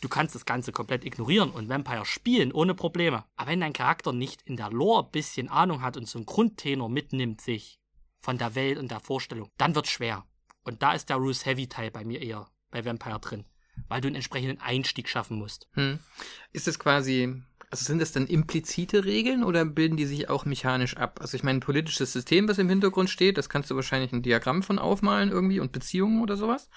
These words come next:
Speaker 1: Zum Beispiel?
Speaker 2: Und das soziale Verhalten ist aber eher was, was ich quasi aufsauge, wenn ich mich in den Charakter reinversetze,
Speaker 1: Genau.
Speaker 2: oder?
Speaker 1: Das ist jetzt teilweise, ich sag mal so, das ist jetzt nicht mechanisch regelbedingt, außer natürlich, es gibt Situationen, da kriegst du deinen Status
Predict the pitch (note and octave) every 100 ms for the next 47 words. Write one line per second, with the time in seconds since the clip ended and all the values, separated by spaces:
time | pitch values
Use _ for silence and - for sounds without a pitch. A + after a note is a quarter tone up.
0 | - B2+ A2+ A#2+ - F#3+ - - _ -
1 | - C#3+ C3 B2+ C#3+ - D3 D#3 C#3+ B2
2 | C#3+ G3 F#3+ E3+ D#3 D3+ E3 D#3+ D3 -
3 | C#3 - C3 - - C3 B2+ B2 B2+ E3
4 | - D3+ D3 D3 C3 C3 C3+ C#3+ B2 B2+
5 | C#3 C3 B2+ B2+ C#3+ B2 A#2 A2+ B2 -
6 | A2 A2 - F#3+ C#3+ D3 G#3+ - - B2
7 | - G#3 G3+ F#3+ - - C#3 F#3+ F#3 F3+
8 | F3+ E3+ - _ _ - F#3+ E3+ D3+ B2+
9 | C#3+ D#3+ D3 - C3 - - B2 A#2+ -
10 | A2 G#3 A3+ - A3 A3+ A3+ - G#3+ A#3+
11 | - _ - C3 B2+ A#2+ - B2 A#2+ -
12 | - - B2+ C3 A#2+ - C#3 C3 A2 A#2+
13 | - B2+ B2+ - A#2+ A#2+ C3 B2 -